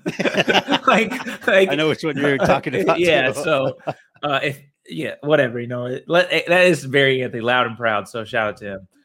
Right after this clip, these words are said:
Speaker 2: Um,
Speaker 1: Yeah.
Speaker 2: well, I, I, before, before we actually get into football, 'cause I am actually excited. I, I'm gonna retract a lot of things. I'm gonna give a lot of things,
Speaker 1: Ah.
Speaker 2: but I
Speaker 1: Are you
Speaker 2: have
Speaker 1: a
Speaker 2: some
Speaker 1: football fan now?
Speaker 2: I,
Speaker 1: <laughs>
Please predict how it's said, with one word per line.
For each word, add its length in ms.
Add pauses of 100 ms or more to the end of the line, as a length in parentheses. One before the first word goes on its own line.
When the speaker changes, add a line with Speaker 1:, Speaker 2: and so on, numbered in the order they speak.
(260)
Speaker 2:
Um, 300
Speaker 1:
Yeah. 160 (680)
Speaker 2:
well, 480
I, 120 (120)
I, 360 (340)
before, 500
before 280
we 120
actually 260
get 60
into 100
football, 300
'cause 100 (100)
I 280
am 140
actually 240
excited. 520 (340)
I, 300
I'm 200
gonna 380
retract 520
a 60
lot 160
of 100
things. 260
I'm 60
gonna 120
give 160
a 40
lot 180
of 100
things, 180
Speaker 1:
Ah. 40
Speaker 2:
but 140 (320)
I 60
Speaker 1:
Are 40
you 60
Speaker 2:
have 80
Speaker 1:
a 20
Speaker 2:
some 140
Speaker 1:
football 220
fan 260
now? 200
Speaker 2:
I, 120
Speaker 1:
<laughs> 340